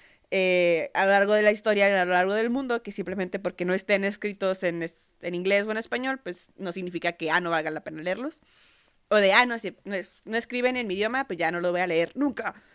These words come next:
sino, pues, hacer el esfuerzo de...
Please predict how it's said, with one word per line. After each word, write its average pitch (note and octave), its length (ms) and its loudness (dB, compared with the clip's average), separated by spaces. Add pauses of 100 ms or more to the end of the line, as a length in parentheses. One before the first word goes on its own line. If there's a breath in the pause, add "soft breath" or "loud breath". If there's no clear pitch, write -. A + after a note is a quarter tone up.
(500 soft breath)
sino, F#3 260 -2
pues, - 180 -8
hacer F#3 260 0
el G3 160 0
esfuerzo F3 600 -2
de... D#3 440 -2